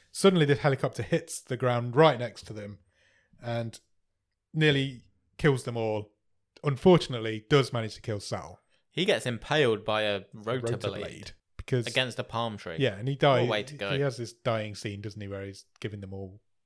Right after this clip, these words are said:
Speaker 1: nuggets of information. But this
Speaker 2: Tell
Speaker 1: offering
Speaker 2: it
Speaker 1: to this sword doesn't appear to have worked.
Speaker 2: No.
Speaker 1: 'Cause the storm's kicked off again.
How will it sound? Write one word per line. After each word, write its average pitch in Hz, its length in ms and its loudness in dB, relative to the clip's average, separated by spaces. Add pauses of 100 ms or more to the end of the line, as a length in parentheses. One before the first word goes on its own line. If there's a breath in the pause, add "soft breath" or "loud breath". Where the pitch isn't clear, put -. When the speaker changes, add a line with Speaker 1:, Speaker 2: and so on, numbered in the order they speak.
(260)
Speaker 1:
nuggets 98 340 -12
of 95 80 -12
information. 92 680 -12 (280)
But 139 180 4
this 170 200 6 (520)
Speaker 2:
Tell 170 140 6
Speaker 1:
offering 143 240 4
Speaker 2:
it - 80 -14
Speaker 1:
to 143 100 0
this 135 220 0
sword 110 320 0
doesn't 123 240 -4
appear 120 220 -4
to - 120 -8
have 101 100 -8
worked. 104 480 -12
Speaker 2:
No. 117 120 0 (720)
Speaker 1:
'Cause 120 240 -12 (100)
the 131 180 2
storm's 127 380 0
kicked - 240 -10
off 107 180 -6
again. 87 240 -14